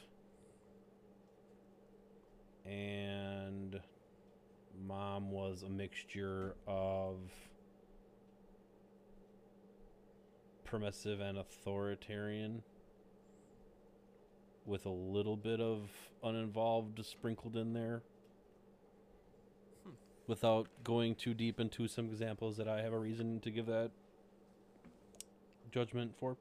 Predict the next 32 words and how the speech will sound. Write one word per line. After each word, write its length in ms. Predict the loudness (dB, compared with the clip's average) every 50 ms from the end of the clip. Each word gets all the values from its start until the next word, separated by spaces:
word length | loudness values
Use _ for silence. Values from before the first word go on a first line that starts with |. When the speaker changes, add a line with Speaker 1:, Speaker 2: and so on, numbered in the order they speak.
| -8 -2 4
Speaker 2:
Yeah, 160 | 4 6 6
you 120 | 6 6 8
don't 100 | 8 10
have 80 | 10
Speaker 1:
But, 160 | 12 10 10
Speaker 2:
to, 60 | 10 10
you 60 | 10
don't 140 | 10 12 12
have 200 | 12 12 10 8
to 40 | 6
Speaker 1:
um, 60 | 4
Speaker 2:
necessarily 380 | 4 2 0 0 0 0 -2 -2
share 300 | -2 0 2 2 2 2
the 80 | 0 -2
examples. 480 | -2 -2 0 0 0 -2 -2 2 4
Speaker 1:
No, 260 | 6 8 8 8 8 6
that, 100 | 4 0 -4 -16 -20 -14 -6 0
and 120 | 2 4 6
that's, 340 | 6 4 4 2 -6 -14 -14 -18 -20 -20 -14 -6 0
I'm 200 | 2 2 4 4
not 180 | 2 0 0 -2
going 220 | -4 -4 -4 -4 -6
to, 120 | -6 -4
but 240 | 0 2 2 2 0 -6 -20 -20 -20 -20 -10 -2 2
and 120 | 4 6
then, 260 | 6 4 2 0 -2
so 220 | 2 8 8 8 8
I 180 | 8 6 6 6
really 320 | 6 6 6 6 8 8
wanna 360 | 6 6 6 6 6 6 4
be, 340 | 2 4 4 4 6 6 4
and, 260 | 4 4 2 2 0